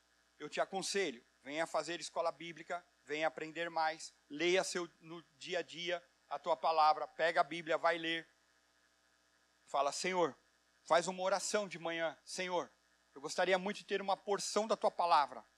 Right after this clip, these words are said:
O que o Senhor quer falar comigo? Que eu possa meditar num versículo, aprender." Entre no seu trabalho declarando a palavra de Deus.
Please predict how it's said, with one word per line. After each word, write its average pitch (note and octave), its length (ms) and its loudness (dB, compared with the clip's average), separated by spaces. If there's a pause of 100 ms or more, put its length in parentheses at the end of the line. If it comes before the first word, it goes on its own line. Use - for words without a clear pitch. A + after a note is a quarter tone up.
(140)
O - 40 -20
que - 80 -8
o - 20 -4
Senhor G#3 220 -4
quer F#3+ 160 2
falar F3+ 300 2
comigo? E3 480 -10 (300)
Que - 60 -6
eu D#3 60 2
possa F#3+ 280 2
meditar F#3+ 600 -2
num F3+ 120 -10
versículo, D#3+ 640 -10 (640)
aprender." F#3+ 720 2 (480)
Entre G#3 260 -2
no G#3+ 140 -6
seu G#3 200 4
trabalho G3 560 6
declarando G3 560 4
a G#3 40 6
palavra F#3+ 440 4
de E3+ 160 -12
Deus. G3+ 520 -2